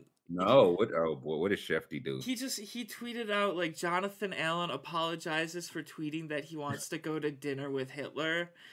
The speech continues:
Speaker 2: He just, like, left out all context, just no
Speaker 1: No, listen,
Speaker 2: context.
Speaker 1: I, far be it for me to stand up for Shefty. I'll go to bat for him here. There's not a better headline than that.
Speaker 2: I
Speaker 1: That's
Speaker 2: mean,
Speaker 1: all you
Speaker 2: I mean,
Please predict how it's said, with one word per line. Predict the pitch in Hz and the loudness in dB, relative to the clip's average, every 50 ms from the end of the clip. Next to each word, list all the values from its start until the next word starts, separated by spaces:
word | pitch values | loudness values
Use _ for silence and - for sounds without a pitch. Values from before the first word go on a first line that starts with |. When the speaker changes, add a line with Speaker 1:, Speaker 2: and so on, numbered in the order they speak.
| - - _ _ | -20 -20 _ _
Speaker 2:
He | - 202 | -4 -4
just, | 214 233 - | -2 -2 0
like, | 277 254 196 | -2 -2 -2
left | 175 156 160 165 175 - - 185 | 0 0 2 0 0 0 -2 0
out | 180 180 180 165 - - | 0 2 0 0 -2 -2
all | 139 143 147 151 160 160 165 | -2 0 0 2 0 0 -2
context, | 165 - 165 135 127 143 143 139 131 165 156 143 143 160 160 - - - - - - | -4 -6 -6 -4 -4 -6 -8 -8 -6 -4 -4 -2 -2 -4 -6 -8 -12 -14 -14 -10 -8
just | 151 139 139 135 139 147 | -6 -6 -6 -6 -8 -10
no | 151 147 151 156 165 185 208 220 214 | -10 -8 -6 -2 0 0 0 2 4
Speaker 1:
No, | 226 226 226 220 208 | 8 10 12 12 12
listen, | 202 202 196 175 151 151 147 | 12 12 12 10 8 6 6
Speaker 2:
context. | 156 | 8
Speaker 1:
I, | 185 196 196 202 185 - - - - - - - - - _ _ _ - - - - _ _ _ _ - - - | 10 10 10 10 10 8 4 -2 -6 -14 -20 -20 -20 -20 _ _ _ -20 -20 -20 -20 _ _ _ _ -8 4 8
far | 202 196 220 226 190 | 10 12 12 12 10
be | 180 202 196 | 10 10 10
it | 185 170 | 10 10
for | 175 | 8
me | 165 156 160 156 151 | 4 6 8 8 8
to | 139 | 8
stand | 135 139 156 147 139 135 123 | 6 6 6 6 8 8 8
up | 123 117 - | 8 8 6
for | - 123 | 2 0
Shefty. | 117 - - 131 117 113 - - 92 87 - - _ - | 0 2 4 6 6 4 4 0 -2 -4 -4 -2 _ 10
I'll | 151 190 | 10 10
go | 208 190 196 190 | 12 12 10 8
to | 165 151 | 8 10
bat | 139 143 135 131 107 - | 10 10 10 8 6 0
for | - 123 110 101 | 0 2 2 2
him | 101 104 | 2 2
here. | 101 107 95 82 78 82 - _ - | 0 0 0 0 -2 -6 -10 _ -4
There's | 104 110 147 175 190 180 165 | 4 8 10 10 10 10 10
not | 170 151 151 139 | 8 10 12 10
a | 127 | 10
better | 123 127 123 117 113 104 | 12 10 10 12 12 10
headline | 107 110 104 95 95 95 87 85 80 78 80 | 10 10 8 8 6 2 2 2 0 -2 -4
than | 78 76 | -6 -6
that. | 73 71 64 - - - | -8 -8 -10 -8 -2 2
Speaker 2:
I | 226 220 | 6 8
Speaker 1:
That's | - 127 123 | 8 10 10
Speaker 2:
mean, | 135 127 | 12 12
Speaker 1:
all | 127 | 12
you | 120 117 | 12 10
Speaker 2:
I | 120 | 8
mean, | 113 | 8